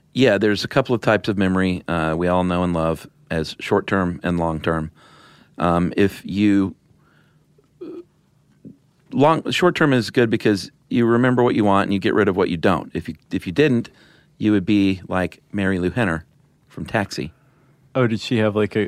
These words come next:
Speaker 2: a, an amazing memory?
Speaker 1: She has a condition that only another dozen people have in the U S
Speaker 2: Mm.
Speaker 1: called H sam,
Speaker 2: Mm-hmm.
Speaker 1: highly superior autobiographical memory.
Speaker 2: Wow.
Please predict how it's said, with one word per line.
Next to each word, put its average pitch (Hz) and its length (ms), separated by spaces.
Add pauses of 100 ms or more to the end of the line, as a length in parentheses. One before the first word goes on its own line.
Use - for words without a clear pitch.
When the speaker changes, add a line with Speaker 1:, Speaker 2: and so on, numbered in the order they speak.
Speaker 2:
a, 110 140 (220)
an 113 80
amazing 101 420
memory? 104 320
Speaker 1:
She 127 220
has 127 180
a 113 40
condition 107 640
that 92 120
only 98 240
another 98 300
dozen 95 400
people 92 320
have 90 240
in 85 80
the 90 80
U 90 120
S 90 200
Speaker 2:
Mm. 117 40
Speaker 1:
called 87 340
H - 300
sam, 107 440 (280)
Speaker 2:
Mm-hmm. 110 180
Speaker 1:
highly 107 300
superior 95 760 (480)
autobiographical 90 1200
memory. 80 560 (260)
Speaker 2:
Wow. 117 300